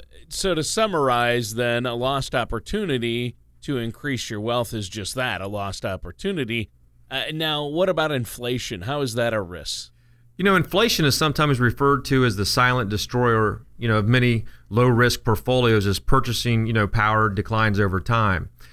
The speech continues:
Speaker 2: You know, if the equity market corrects in any given year, you know, it's a major news story. It also creates uneasiness in the hearts and minds of many investors. On the other hand, if inflation averages two and a half percent,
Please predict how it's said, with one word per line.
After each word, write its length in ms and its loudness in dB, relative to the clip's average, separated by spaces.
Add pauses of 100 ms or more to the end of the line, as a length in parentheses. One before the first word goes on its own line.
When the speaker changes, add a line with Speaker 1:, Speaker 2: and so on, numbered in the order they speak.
(120)
Speaker 2:
You 80 2
know, 40 6
if 100 0
the 100 4
equity 280 2
market 380 2
corrects 540 2
in 100 4
any 160 2
given 300 2
year, 420 4 (280)
you 100 -2
know, 80 6
it's 140 2
a 40 4
major 340 4
news 240 4
story. 440 0 (380)
It 80 0
also 280 4
creates 440 2
uneasiness 580 4
in 80 2
the 120 2
hearts 380 2
and 120 2
minds 320 2
of 100 2
many 220 4
investors. 680 2 (500)
On 120 2
the 140 6
other 180 6
hand, 420 2
if 140 -2
inflation 480 2
averages 380 2
two 140 2
and 80 4
a 40 6
half 240 2
percent, 640 0